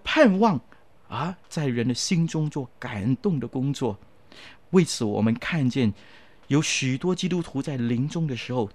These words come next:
都有美好的见证，哎，他们都流露出内心的平安喜乐。有的甚至说，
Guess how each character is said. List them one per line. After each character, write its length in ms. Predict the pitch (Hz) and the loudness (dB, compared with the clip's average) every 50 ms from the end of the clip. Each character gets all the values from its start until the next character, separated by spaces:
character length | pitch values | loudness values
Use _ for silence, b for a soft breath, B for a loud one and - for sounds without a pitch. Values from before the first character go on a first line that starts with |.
| - | -6
都 140 | - 131 123 | -4 -2 0
有 100 | 120 107 | 0 2
美 340 | 95 98 98 101 101 110 127 | 2 2 2 2 2 2 2
好 280 | 127 - - 98 90 95 | 0 -2 -6 -10 -8 -8
的 100 | - 95 | -8 -8
见 320 | - - 143 127 95 92 | -6 -4 -4 -4 -4 -4
证， 220 | 95 - 113 95 85 - - - | -4 -6 -6 -6 -8 -12 -18 -16
哎， 180 | - 92 85 82 - - | -12 -12 -12 -12 -14 -8
他 100 | - 123 | -4 -2
们 140 | 117 107 107 | 0 0 2
都 120 | - 113 | 2 2
流 220 | 110 107 104 101 117 | 2 0 0 -2 -2
露 180 | 123 127 117 | -2 -2 -4
出 240 | 110 - - 123 117 B B B B B | -4 -4 -4 -4 -4 B B B B B
内 180 | - 165 165 131 | 0 0 0 0
心 200 | - - 139 131 | -2 -4 -6 -6
的 100 | 120 117 | -6 -8
平 320 | - - - - 113 117 - | -10 -12 -10 -8 -8 -8 -8
安 280 | - 120 127 131 131 | -8 -8 -8 -8 -8
喜 300 | 127 - - - - 101 95 | -10 -12 -8 -6 -6 -6 -4
乐。 180 | 107 127 143 - - - - - - b b b b b b - | -4 -6 -6 -6 -8 -12 -20 -20 -20 b b b b b b -2
有 200 | - 170 143 156 | -2 0 0 0
的 100 | - 190 | 0 -2
甚 200 | 175 - 233 185 | 0 2 2 2
至 120 | - 165 | 2 -2
说， 240 | 151 - - 165 - | -4 -4 -4 -4 -4